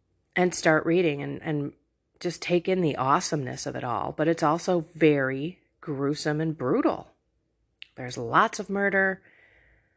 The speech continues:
lots of betrayal and splitting and all that kind of stuff. But, I mean, it's the whole point. The whole point is to really remind us that, look, everyone, evil has been around since the beginning,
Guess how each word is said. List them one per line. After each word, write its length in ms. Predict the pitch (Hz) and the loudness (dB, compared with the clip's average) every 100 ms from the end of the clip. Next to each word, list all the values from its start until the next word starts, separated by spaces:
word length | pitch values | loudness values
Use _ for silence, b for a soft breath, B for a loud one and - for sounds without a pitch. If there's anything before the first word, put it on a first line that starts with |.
| b - | b 0
lots 380 | 160 180 - | 2 4 2
of 240 | 185 180 - _ _ _ _ _ _ _ - | 0 0 -6 _ _ _ _ _ _ _ -8
betrayal 800 | 175 - - 180 180 185 185 170 | -6 -4 0 4 6 6 4 4
and 180 | 147 147 | 2 -2
splitting 680 | - - 170 180 185 185 | -6 -4 0 0 0 -2
and 100 | 160 | -2
all 160 | 147 160 | 0 2
that 180 | 170 - | 0 0
kind 180 | 160 139 | -4 -4
of 80 | |
stuff. 440 | 135 - 120 120 - | -6 -4 -4 -4 -6
But, 180 | 143 131 _ - b b _ _ _ - | -6 -6 _ -20 b b _ _ _ -4
I 60 | |
mean, 160 | 143 143 | 0 2
it's 240 | 156 - | 0 0
the 100 | - | -2
whole 160 | 151 175 | 2 2
point. 380 | 175 185 233 - | 0 -4 -4 -6
The 120 | 117 | -4
whole 180 | 170 202 | -2 -2
point 420 | - 233 233 151 | -2 -4 -2 -6
is 180 | 151 151 | -8 -6
to 120 | - | -4
really 360 | 156 185 202 180 | 0 2 4 4
remind 440 | 165 156 202 233 | 2 2 0 0
us 220 | 139 131 - | -2 -2 -2
that, 240 | 151 - | -4 -2
look, 460 | 202 294 - - - _ _ | 0 0 -4 -18 -20 _ _
everyone, 720 | 160 151 147 139 139 135 135 147 _ | -4 -2 -2 -2 -4 -6 -8 -10 _
evil 680 | 208 254 247 269 285 302 - _ _ _ _ _ _ _ _ _ _ _ _ _ _ | -2 -2 0 0 0 0 -4 _ _ _ _ _ _ _ _ _ _ _ _ _ _
has 220 | 196 185 | -2 0
been 160 | 226 247 | 0 0
around 360 | 240 233 247 | 0 0 0
since 280 | - 247 - | -2 -2 -2
the 100 | - | -4
beginning, 680 | - - 240 277 247 147 | -6 -6 -2 0 0 -4